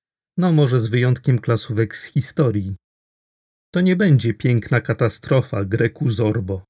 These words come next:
Będzie żałosna, no ale nie mam wyjścia. Słowo się rzekło, kobyłka u płota.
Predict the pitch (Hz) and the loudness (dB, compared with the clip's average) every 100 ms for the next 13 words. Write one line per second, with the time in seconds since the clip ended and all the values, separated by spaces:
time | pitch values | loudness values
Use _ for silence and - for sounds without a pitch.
0 | _ _ _ _ 131 123 131 120 143 151 | _ _ _ _ 0 2 4 4 4 6
1 | 123 - - 92 101 - 123 123 135 131 | 4 0 -8 -8 -10 -8 -4 -2 0 2
2 | 123 139 127 127 131 131 107 - 101 95 | 2 2 2 4 6 4 2 -6 -12 -14
3 | _ - - 131 131 127 131 127 107 110 | _ -16 -4 -2 0 0 2 2 2 -2
4 | 107 117 127 - 120 107 107 104 113 117 | -2 -4 -4 -2 0 2 0 2 0 0
5 | - 156 131 101 | 2 2 2 -4